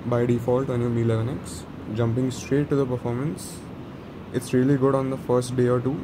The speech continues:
then it shows its true colors. The rom basically controls the heating by reducing the performance of the processor.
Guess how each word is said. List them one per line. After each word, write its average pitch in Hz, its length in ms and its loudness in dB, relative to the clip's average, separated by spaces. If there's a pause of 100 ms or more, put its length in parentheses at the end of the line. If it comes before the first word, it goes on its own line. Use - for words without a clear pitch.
(540)
then 123 160 0
it 123 80 -2
shows 123 240 0
its 123 220 -2
true 127 180 4
colors. 110 600 0 (680)
The 123 80 4
rom 127 200 4
basically 123 400 0
controls 123 460 2
the 123 100 2
heating 127 460 0 (160)
by 117 120 2
reducing 113 500 0
the 123 80 0
performance 117 480 0
of 117 120 -4
the 120 80 2
processor. 113 520 0